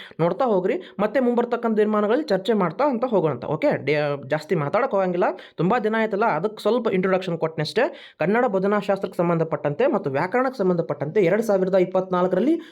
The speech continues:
ಪೇಪರ್ ಒನ್ನಲ್ಲಿ ಯಾವ್ಯಾವ ಪ್ರಶ್ನೆ ಕೇಳಲ್ಲ, ಸ್ವಲ್ಪ ಸೂಕ್ಷ್ಮವಾಗಿ ನೋಡ್ಕೋತಾ ಹೋಗೋಣ. ಓಕೆ ಸ್ನೇಹಿತರೆ, ಡೈರೆಕ್ಟ್ ಆಗಿ ಕ್ವಶನ್ ತೊಗೊಳೋಣ. ಫಸ್ಟಿಗೆ ಏನು ಮಾಡೋಣ್ರಿ, ಬೋಧನಾಶಾಸ್ತ್ರಕ್ಕೆ ಸಂಬಂಧಪಟ್ಟಂಥ ಕ್ವಶನ್ಗಳು ನೋಡ್ಕೊಂಬಿಡೋಣ. ಪೇಪರ್ ಫಸ್ಟ್ ರೀ ಇದು. ಯಾರು ಫಸ್ಟ್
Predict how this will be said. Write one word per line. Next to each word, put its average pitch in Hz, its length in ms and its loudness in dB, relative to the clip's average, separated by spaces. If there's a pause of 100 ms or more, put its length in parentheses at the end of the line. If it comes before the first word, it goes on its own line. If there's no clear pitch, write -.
ಪೇಪರ್ 208 300 2
ಒನ್ನಲ್ಲಿ 233 480 0
ಯಾವ್ಯಾವ 202 280 2
ಪ್ರಶ್ನೆ 214 320 -4
ಕೇಳಲ್ಲ, 180 320 0 (380)
ಸ್ವಲ್ಪ 208 220 2
ಸೂಕ್ಷ್ಮವಾಗಿ 240 800 0
ನೋಡ್ಕೋತಾ 170 360 0
ಹೋಗೋಣ. 139 380 -2 (360)
ಓಕೆ 202 200 -2
ಸ್ನೇಹಿತರೆ, 175 640 0
ಡೈರೆಕ್ಟ್ 175 340 0
ಆಗಿ 156 100 -2
ಕ್ವಶನ್ 165 260 -2
ತೊಗೊಳೋಣ. 160 320 2 (2250)
ಫಸ್ಟಿಗೆ 220 440 0
ಏನು 226 100 4
ಮಾಡೋಣ್ರಿ, 214 400 2
ಬೋಧನಾಶಾಸ್ತ್ರಕ್ಕೆ 214 800 0
ಸಂಬಂಧಪಟ್ಟಂಥ 180 600 0
ಕ್ವಶನ್ಗಳು 170 380 2
ನೋಡ್ಕೊಂಬಿಡೋಣ. 135 460 0 (180)
ಪೇಪರ್ 156 260 0
ಫಸ್ಟ್ 180 300 -4
ರೀ 151 60 2
ಇದು. 190 460 0 (520)
ಯಾರು 170 300 0
ಫಸ್ಟ್ 175 340 -6